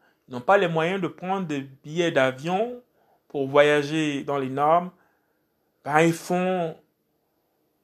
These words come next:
comme tout bon clandestin. Payer des passeurs et embarquer dans des conditions où ils ne vont jamais arriver. Donc, c'est pas un événement nouveau.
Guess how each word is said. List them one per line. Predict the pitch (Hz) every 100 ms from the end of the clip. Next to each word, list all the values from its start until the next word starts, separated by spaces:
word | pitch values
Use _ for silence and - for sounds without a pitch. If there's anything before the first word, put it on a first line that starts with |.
| _ _ _ _ _ _ _ _ _ _ _ -
comme | 185 180 175 - _ -
tout | 185
bon | 165
clandestin. | 160 127 123 - 117 - - _ _ _ _ _ _ _ _ _ _ _ _ _ _ _ _ _ _ _ _ _ _
Payer | 175 175
des | 151
passeurs | 147 139 - 139 135 143 - -
et |
embarquer | 147 143 147 135 - 156 151
dans | 147 143 135 127 - _ _ _
des | 135
conditions | 135 147 139 135 - 151 143 143 - -
où | 147 143
ils | 143
ne |
vont | 127 131
jamais | 120 120
arriver. | 117 107 113 117 - _ _ _ _ _ _ _ _ _ _ _ _ _ _ _ _ _ _ -
Donc, | 165 165 - -
c'est | - 165
pas | 180 170
un | 165
événement | 156 143 160 151 147 156 147 147
nouveau. | 160 160 170 -